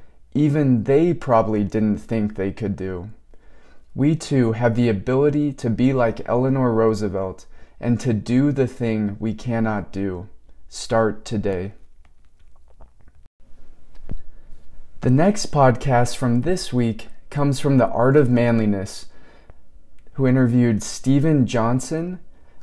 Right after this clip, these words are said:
He's an author who wrote Farsighted, How We Make Decisions That Matter the Most. And I love the first point that he shared. He said, "Some of the most important choices we make in life,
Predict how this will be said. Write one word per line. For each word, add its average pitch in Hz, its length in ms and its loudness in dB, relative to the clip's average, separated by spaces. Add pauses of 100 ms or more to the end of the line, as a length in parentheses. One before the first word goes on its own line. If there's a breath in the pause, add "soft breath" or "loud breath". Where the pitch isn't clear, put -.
(240 soft breath)
He's 156 280 2
an 135 100 6
author 156 460 2
who 127 140 2
wrote 120 300 4
Farsighted, 107 1000 2 (300 soft breath)
How 135 180 4
We 165 120 4
Make 139 440 4
Decisions 156 960 0
That 117 240 2
Matter 131 500 4
the 117 140 0
Most. 104 600 0 (880 soft breath)
And 147 120 0
I 143 60 2
love 147 420 6
the 156 100 6
first 139 400 2
point 127 260 2
that 110 140 0
he 117 200 0
shared. 101 420 0
He 147 300 -4
said, 117 500 2 (380 loud breath)
"Some 156 280 2
of 147 80 4
the 139 60 4
most 135 320 4
important 165 720 0
choices 123 640 0
we 151 300 0
make 120 320 0
in 110 160 0
life, 123 440 -2